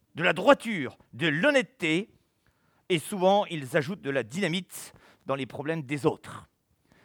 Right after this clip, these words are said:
Alors c'est ce qu'on voit avec Éliou. Il est arrivé, lui, euh,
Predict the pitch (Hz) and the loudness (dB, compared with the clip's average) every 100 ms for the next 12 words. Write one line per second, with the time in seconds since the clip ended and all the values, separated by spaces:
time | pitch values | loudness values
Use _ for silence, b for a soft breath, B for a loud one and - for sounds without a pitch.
0 | b - 175 196 185 196 180 214 180 160 | b 2 4 4 0 0 4 4 4 0
1 | 156 156 151 123 B B 165 170 185 175 | -4 -4 -4 -6 B B -6 2 4 4
2 | 170 160 196 202 180 202 202 165 143 | 4 4 6 6 4 2 6 6 6